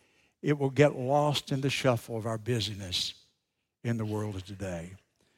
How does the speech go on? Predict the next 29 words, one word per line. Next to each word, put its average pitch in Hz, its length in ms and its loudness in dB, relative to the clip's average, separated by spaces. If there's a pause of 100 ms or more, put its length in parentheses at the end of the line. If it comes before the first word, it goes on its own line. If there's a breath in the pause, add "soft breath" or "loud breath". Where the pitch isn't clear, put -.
(120)
And 160 80 8
how 262 180 12
do 254 80 4
you 233 80 4
teach 226 320 2
a 151 40 0
child? 139 360 4
I 151 60 8
said 175 260 6
to 156 80 4
John 147 480 4 (600 soft breath)
on 156 120 2
my 147 120 6
napkin 151 520 6
here, 156 180 8
I 143 120 8
wrote 143 240 8
it 147 120 0
down. 175 140 8
I 170 40 10
said, 165 240 6
"John, 240 220 10
well, 190 100 8
how, 254 240 12
then 262 220 8
how 247 240 8
do 320 60 4
you 247 100 6
teach? 247 320 6